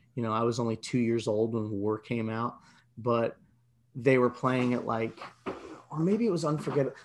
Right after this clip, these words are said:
like, by Unforgettable Fire, they were playing, like, the Tower Theater here, which is, like, holds, uh, several thousand people. Um, you know, it's not massive, but, like, that's where, like,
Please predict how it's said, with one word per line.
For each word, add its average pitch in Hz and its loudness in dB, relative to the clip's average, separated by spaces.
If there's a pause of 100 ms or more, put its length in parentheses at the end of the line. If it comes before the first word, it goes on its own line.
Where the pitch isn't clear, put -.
like, 156 8
by 160 6
Unforgettable 185 8
Fire, 139 10
they 127 6
were 123 4
playing, 123 0
like, 113 -2
the 123 -4
Tower 110 0
Theater 117 -2
here, 139 0 (280)
which 127 -2
is, 120 0
like, 113 2
holds, - -2 (640)
uh, - -8
several 123 4
thousand 110 0
people. 117 -6 (720)
Um, 113 0
you 160 4
know, 139 10
it's 139 6
not 165 8
massive, 120 4
but, 117 0
like, 117 0
that's 123 2
where, 123 4
like, 110 0